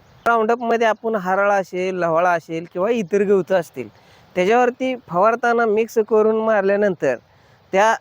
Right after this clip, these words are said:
अ, गवताची भूक वाढवून गवताला मारण्याचं काम हे करतं. Roundup-चं काय आहे तर, अ, गवताला समूळ नष्ट करण्याचं काम आहे. आणि जिब्रेलिक ॲसिडचं गुणधर्म काय आहे तर पेशी लांबवणे. तर त्याच्यामुळं होते काय, या दोन्हीचं कॉम्बिनेशन केल्यामुळं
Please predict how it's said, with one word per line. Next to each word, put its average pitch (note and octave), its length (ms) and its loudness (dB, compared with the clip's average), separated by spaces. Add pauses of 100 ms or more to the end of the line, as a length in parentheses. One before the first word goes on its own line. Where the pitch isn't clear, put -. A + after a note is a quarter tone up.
अ, F3+ 220 2
गवताची A3 560 0
भूक G#3 360 0
वाढवून A3+ 420 2
गवताला G#3 440 0
मारण्याचं F3+ 580 -2
काम F#3 280 -2
हे E3+ 140 -4
करतं. C3+ 380 -6 (500)
Roundup-चं G3 560 0
काय G#3+ 240 2
आहे A3 240 0 (300)
तर, G3 160 0 (360)
अ, F#3 40 -2
गवताला G3 720 2 (260)
समूळ G#3 280 2
नष्ट G#3 360 0
करण्याचं F#3+ 520 -2
काम F#3+ 220 0
आहे. A#2+ 200 -8 (360)
आणि F3+ 240 0
जिब्रेलिक A3 560 0
ॲसिडचं A3 500 0
गुणधर्म A3 440 2
काय G#3 260 2
आहे G3+ 280 0 (460)
तर A3+ 140 4
पेशी C4+ 300 2
लांबवणे. E3 460 0 (360)
तर G#3+ 120 2
त्याच्यामुळं B3+ 640 0
होते B3 320 2
काय, A3+ 240 2
या A#3 80 2
दोन्हीचं A3+ 460 2
कॉम्बिनेशन G#3+ 640 0
केल्यामुळं F3 580 0